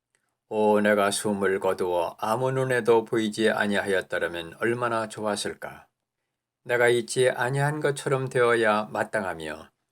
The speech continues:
태에서 무덤으로 옮겨졌어야 마땅하였나이다.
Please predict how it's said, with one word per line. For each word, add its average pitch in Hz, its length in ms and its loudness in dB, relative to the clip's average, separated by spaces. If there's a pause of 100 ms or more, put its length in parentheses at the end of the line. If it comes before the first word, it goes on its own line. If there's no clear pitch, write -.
(460)
태에서 104 560 0
무덤으로 92 600 -2
옮겨졌어야 117 920 -2
마땅하였나이다. 87 1400 -6